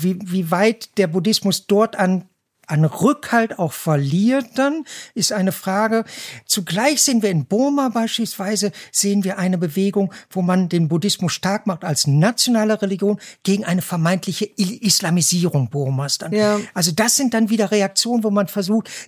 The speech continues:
Speaker 1: die sozusagen eine Legitimation der lang ansässigen Tradition Buddhismus, der eben dort seit dem siebten, achten Jahrhundert
Speaker 2: Mhm.
Speaker 1: vorhanden ist, dann dort sozusagen als nationale Religion,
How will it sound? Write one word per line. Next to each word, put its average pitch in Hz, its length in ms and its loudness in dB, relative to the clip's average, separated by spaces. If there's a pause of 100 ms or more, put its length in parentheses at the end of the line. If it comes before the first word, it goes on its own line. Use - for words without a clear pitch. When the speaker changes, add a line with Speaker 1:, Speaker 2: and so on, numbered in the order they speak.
Speaker 1:
die 190 220 2 (280)
sozusagen 202 360 -4
eine 185 160 2
Legitimation 226 1400 0
der 180 140 0
lang 190 460 0
ansässigen 196 800 0
Tradition 196 680 -2
Buddhismus, 202 500 -2
der - 140 -6
eben 156 260 -4
dort 165 260 0
seit 156 180 -6
dem 147 120 -2
siebten, 190 400 -4
achten - 320 -6
Jahrhundert 185 420 2
Speaker 2:
Mhm. 208 60 0
Speaker 1:
vorhanden 196 380 0
ist, 202 260 -4
dann 196 160 0 (320)
dort 196 240 -4
sozusagen 175 260 -4
als 175 220 -2
nationale 180 680 2
Religion, 143 540 0